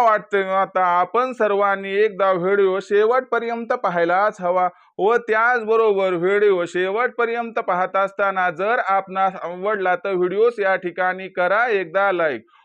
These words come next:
व त्याचबरोबर इतर कास्तकार बांधवांपर्यंत व्हिडिओ पाठविण्यासाठी जरूर व्हिडिओला या ठिकाणी करा एकदा शेअर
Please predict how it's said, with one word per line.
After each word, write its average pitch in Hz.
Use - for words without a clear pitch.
व 202
त्याचबरोबर 208
इतर 180
कास्तकार 202
बांधवांपर्यंत 185
व्हिडिओ 190
पाठविण्यासाठी 196
जरूर 190
व्हिडिओला 185
या 202
ठिकाणी 190
करा 196
एकदा 202
शेअर 160